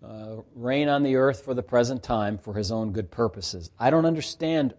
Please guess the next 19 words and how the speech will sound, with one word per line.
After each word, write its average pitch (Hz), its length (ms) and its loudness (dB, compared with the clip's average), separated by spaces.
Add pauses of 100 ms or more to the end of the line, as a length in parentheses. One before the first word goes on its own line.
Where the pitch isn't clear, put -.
(120)
all 107 200 0
of 90 120 -6
that. 85 260 -14
I 113 140 -2
think, 135 300 -4 (140)
man, 123 280 -4
it'd 95 100 -10
be 110 100 -6
nice 123 360 -2
if 107 120 -12
we 120 120 -10
didn't 123 160 0
have 120 240 -6
to 120 80 -12
deal 135 300 4
with 104 160 -4
all 104 180 -2
of 90 100 -10
this. 85 400 -14